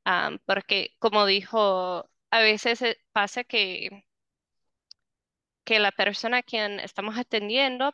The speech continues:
pierde la custodia, pero tam-, a la otra pareja, pero también puede ser que, eh, este, los niños estén en foster care,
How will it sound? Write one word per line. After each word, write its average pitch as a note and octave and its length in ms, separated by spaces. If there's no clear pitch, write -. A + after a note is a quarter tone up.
pierde G3 560
la F#3+ 100
custodia, A3+ 600
pero G#3 220
tam-, G3+ 260
a G#3+ 80
la G3+ 180
otra G#3 240
pareja, G#3+ 600
pero G3 220
también F#3+ 440
puede G3 260
ser F#3+ 320
que, F#3+ 380
eh, F#3+ 460
este, F#3+ 1040
los G3 280
niños G3+ 360
estén F#3 300
en F#3 140
foster - 480
care, - 300